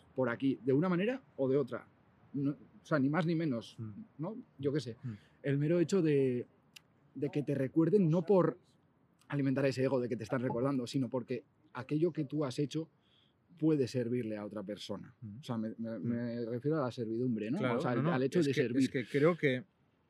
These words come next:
Speaker 2: del primer propósito que he hablado, ese, ese es el propósito también de todo ser humano, ¿no? Al final, la vida va cobrando sentido cuando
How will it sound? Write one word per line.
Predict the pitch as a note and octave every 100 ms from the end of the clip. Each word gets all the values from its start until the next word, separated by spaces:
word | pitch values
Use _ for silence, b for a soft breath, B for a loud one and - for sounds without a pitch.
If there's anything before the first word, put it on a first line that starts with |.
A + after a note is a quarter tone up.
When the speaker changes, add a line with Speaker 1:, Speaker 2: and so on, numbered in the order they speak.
| - _ -
Speaker 2:
del | B2 A#2+
primer | G#2+ A2+ B2
propósito | C#3+ D3 C3+ C3 C3
que |
he |
hablado, | C3 D3+ -
ese, | A#2+ - B2+ -
ese | D3
es | C3+
el | B2
propósito | A2 A2+ A#2 A2 A2
también | A2 A2+
de | G2+
todo | A2
ser | - G#2+
humano, | G#2 C#3+
¿no? | A#2
Al | A#2+
final, | A2 A2+ C#3+ b b b b
la | G#2+ G#2+
vida | A2+ B2+
va | B2
cobrando | B2+ B2 B2 B2
sentido | A#2 A2 B2 C#3+
cuando | - G#2+ G#2 G2+